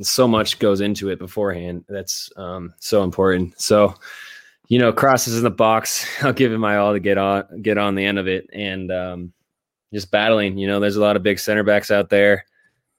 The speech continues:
um, being a big presence up front.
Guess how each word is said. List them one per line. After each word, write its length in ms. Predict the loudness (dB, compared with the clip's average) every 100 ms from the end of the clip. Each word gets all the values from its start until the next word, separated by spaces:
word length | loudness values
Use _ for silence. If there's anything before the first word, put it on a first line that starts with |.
| _
um, 480 | -12 -8 -8 -10 -12 -4
being 160 | -2
a 60 | 0
big 260 | 0 0
presence 800 | 2 2 4 2 -2 -6 -10 -12 -6
up 180 | -6 -4
front. 360 | -2 0 0